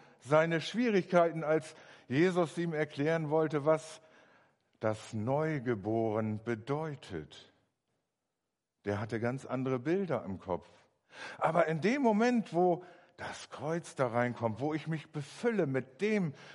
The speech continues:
was Gott für mich vorgesehen hat, dann wird es innerlich gut. Ich bekomme ein neues Gewissen. Ich bekomme neue Werte und Maßstäbe.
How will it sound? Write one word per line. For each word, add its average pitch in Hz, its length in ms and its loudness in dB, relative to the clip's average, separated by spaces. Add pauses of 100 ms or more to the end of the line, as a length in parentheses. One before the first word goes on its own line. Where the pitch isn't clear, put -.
(140)
was 135 320 -6
Gott 190 240 0
für 151 240 -4
mich 196 280 -2
vorgesehen 120 800 0
hat, - 340 -2 (680)
dann 131 520 -4 (320)
wird 101 220 -6
es - 240 -12 (180)
innerlich 98 680 -4
gut. 76 340 -12 (1000)
Ich 143 220 -6
bekomme 170 640 2 (1120)
ein 123 480 -2 (300)
neues 120 800 -6
Gewissen. 101 680 -6 (520)
Ich - 160 -14
bekomme 160 380 2
neue 160 380 2
Werte 202 380 0
und 147 200 -2
Maßstäbe. 113 880 0